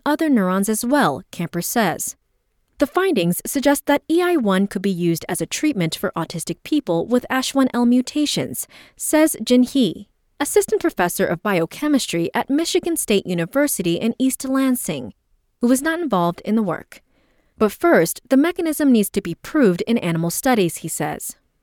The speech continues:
A different cancer drug reduces some autism-like traits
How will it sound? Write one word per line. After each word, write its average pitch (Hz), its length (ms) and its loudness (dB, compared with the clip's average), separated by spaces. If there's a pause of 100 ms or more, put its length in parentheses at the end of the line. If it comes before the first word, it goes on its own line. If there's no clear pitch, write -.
(320)
A 247 160 6 (120)
different 311 380 2
cancer 180 320 -2
drug 185 380 2
reduces 247 420 2
some 302 440 2
autism-like 254 640 2
traits 233 420 0